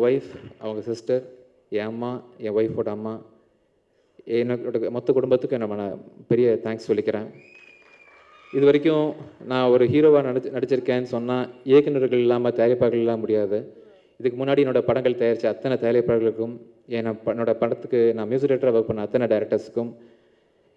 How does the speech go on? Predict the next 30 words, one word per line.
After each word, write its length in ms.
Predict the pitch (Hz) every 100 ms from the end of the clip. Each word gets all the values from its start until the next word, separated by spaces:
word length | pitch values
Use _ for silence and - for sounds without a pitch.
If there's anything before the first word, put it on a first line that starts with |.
| _ -
என்னை 240 | 120 123 120 120 - - - -
ஹீரோவா 380 | 143 147 143 127
வச்சு 240 | 120 110
ஒர்க் 200 | 113 113
பண்ண 160 | 113 107
அத்தனை 280 | 107 135
directors, 420 | 120 110 - 107 110
என்னோட 380 | 107 104 107 113
இன்ன-, 260 | 113 113 110
நிர்மல் 340 | 120 127 120
குமார், 380 | 117 110 107 104 - - -
அஹ், 140 | 110 -
பிரதீப், 400 | 117 117 117 - - - - - -
இந்தியா 260 | 113 120 131
பாகிஸ்தான் 360 | 120 110 110 104
ஆனந்த், 440 | 113 113 110 110 - _
சங்கர், 380 | 120 113 110 107 - - _
சசி 300 | - 107 135
சார். 240 | 120 110 110 - - - _ _ _ _ _ _ _ _
சசி 280 | - 113 139
சார் 260 | 131 131 123
வந்து 260 | 113 123
என்னை 160 | 120 113
ஒரு, 360 | 113 107 104 143 - - - _
ஒரு 200 | - 117
முக்கியமான 560 | 123 127 143 143 143 131
இடத்துல 280 | 123 120 117
இண்டஸ்ட்ரியில 400 | 113 113 120 113
கொண்டு 200 | 110 107
போய் 340 | 113 110 110